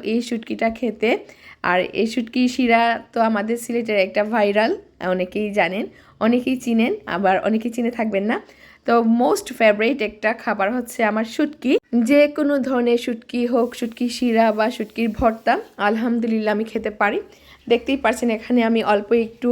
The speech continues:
কাটা পেঁয়াজও ইউজ করেছি। আর এত টেস্ট হয়েছিল, believe me, আপনারা একবার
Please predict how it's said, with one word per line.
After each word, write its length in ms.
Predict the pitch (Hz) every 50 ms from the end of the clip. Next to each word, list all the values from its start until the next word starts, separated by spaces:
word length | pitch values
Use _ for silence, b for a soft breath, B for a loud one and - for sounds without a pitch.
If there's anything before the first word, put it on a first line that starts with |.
| 247 233 -
কাটা 280 | - 208 208 214 220 214
পেঁয়াজও 400 | 214 - 220 214 214 220 226 247 240 220
ইউজ 160 | 220 233 233 -
করেছি। 460 | - 226 214 202 208 208 - - 359 466 - - - B B B B B B B B -
আর 220 | 196 196 196 185 175 - - - - - -
এত 220 | - 240 247 247 - 359 359 -
টেস্ট 240 | 262 269 285 277 - -
হয়েছিল, 400 | 285 233 240 240 - - 226 220 226 254 381 - - B B B B B B -
believe 380 | 220 240 240 240 240 262 254 - 240
me, 80 | 247 269 247 233
আপনারা 360 | 214 240 - - 233 233 226 -
একবার 280 | - 208 202 220 226 220